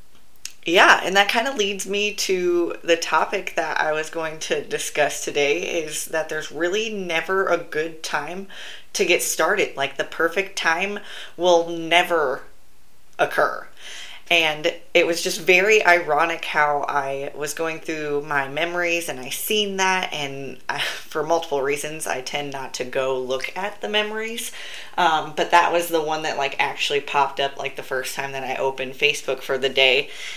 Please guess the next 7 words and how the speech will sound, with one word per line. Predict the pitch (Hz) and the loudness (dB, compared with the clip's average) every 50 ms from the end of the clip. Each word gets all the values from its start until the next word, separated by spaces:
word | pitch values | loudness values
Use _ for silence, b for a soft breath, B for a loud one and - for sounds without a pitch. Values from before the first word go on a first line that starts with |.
| B B B - | B B B 2
And | 170 165 160 156 147 147 143 143 143 - - - - - - - - | 2 4 4 2 0 -2 -4 -6 -6 -8 -8 -10 -12 -14 -14 -2 4
it | - 190 180 - | 6 6 6 6
was | 175 175 - | 4 2 4
like, | 180 165 165 - - - - | 4 4 4 2 -2 -10 -12
"Holy | - - - 247 269 277 - 349 339 - | -8 -2 4 4 4 4 4 2 0 0
crap, | - - - 208 247 - - - - - - | 0 2 2 4 4 4 2 2 0 -2 0
like, | - 160 151 147 143 - | 4 4 4 4 2 -2